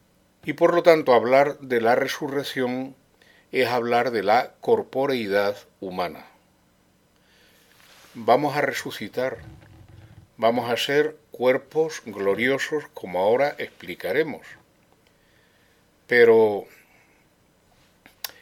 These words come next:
esa resurrección, ¿qué supone para nosotros? En el plan de Dios en la eternidad,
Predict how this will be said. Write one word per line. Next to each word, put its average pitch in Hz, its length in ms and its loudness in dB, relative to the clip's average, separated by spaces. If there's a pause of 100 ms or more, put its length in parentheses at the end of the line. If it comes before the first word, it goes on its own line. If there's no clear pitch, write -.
(180)
esa 131 260 2
resurrección, 143 920 -4 (160)
¿qué 147 140 -4
supone 107 500 -2
para 90 280 -4
nosotros? 95 600 -12 (1040)
En 113 160 2
el 107 160 0
plan 170 320 0
de 160 120 -2
Dios 139 320 -2
en 117 160 -4
la 104 120 2
eternidad, 104 840 -2